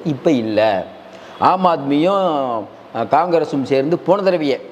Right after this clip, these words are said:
காங்கிரஸ் ஒரு பத்து சீட், ஒன்பது சீட் எடுத்தாங்க. ஆம் ஆத்மி ரெண்டு சீட்டு எம் எல் ஏ.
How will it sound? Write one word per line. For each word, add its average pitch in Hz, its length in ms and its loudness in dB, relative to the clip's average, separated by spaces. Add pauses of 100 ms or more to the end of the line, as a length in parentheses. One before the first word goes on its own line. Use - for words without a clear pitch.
(340)
காங்கிரஸ் 165 420 2
ஒரு 135 100 0
பத்து 135 280 -2
சீட், 156 140 -2
ஒன்பது 165 300 2
சீட் 165 180 -4
எடுத்தாங்க. 143 340 -2
ஆம் 190 260 0
ஆத்மி 170 220 -4
ரெண்டு 170 220 -2
சீட்டு 170 260 -2
எம் 147 160 2
எல் 147 120 0
ஏ. 113 140 -4